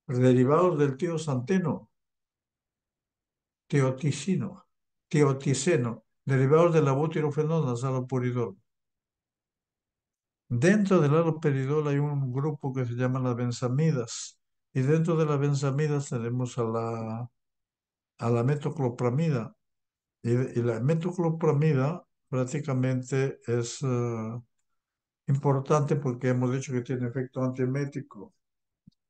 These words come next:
Eh, y cuando hablemos del tracto gastrointestinal también vamos a ver que tiene acción a ese nivel para la, mejorar la motilidad. Et-, estos todos son, todos son atip-, son típicos,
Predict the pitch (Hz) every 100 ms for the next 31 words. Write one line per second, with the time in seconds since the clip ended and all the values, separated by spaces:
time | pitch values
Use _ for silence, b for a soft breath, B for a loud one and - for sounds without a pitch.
0 | _ _ _ - _ - 120 110 117 120
1 | 127 123 127 143 139 135 131 - 131 139
2 | 131 131 143 123 123 - 123 120 143 135
3 | 131 127 120 123 123 123 120 120 120 120
4 | 123 120 117 - 98 - 131 123 117 117
5 | 120 120 113 117 120 120 - 113 117 117
6 | 113 123 _ _ - 131 123 127 131 131
7 | 123 123 117 120 117 107 107 _ _ _
8 | _ _ _ _ _ _ _ _ _ _
9 | _ _ - _ _ _ - 175 - 214
10 | 226 233 - 233 202 208 226 - _ _
11 | _ _ _ _ _ _ _ _ _ _
12 | - 165 170 160 165 175 170 - 170 147
13 | - b 151 160 160 160 240 196 - -
14 | - 156 - -